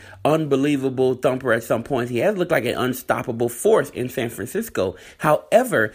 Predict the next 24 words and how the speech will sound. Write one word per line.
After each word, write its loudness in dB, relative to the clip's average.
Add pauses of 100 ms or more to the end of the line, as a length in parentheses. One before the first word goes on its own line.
(160)
there's 2
been 0
times -2
in -2
situations -4
where 2 (920)
he's -2 (260)
hurt. 0 (380)
As -4
soon 4
as 0
he 0
looks 2
great, 0
he's 0
hurt. 2 (200)
As 2
soon 4
as -2
he 0
looks 2
great, 2
he's 2
ineffective. 0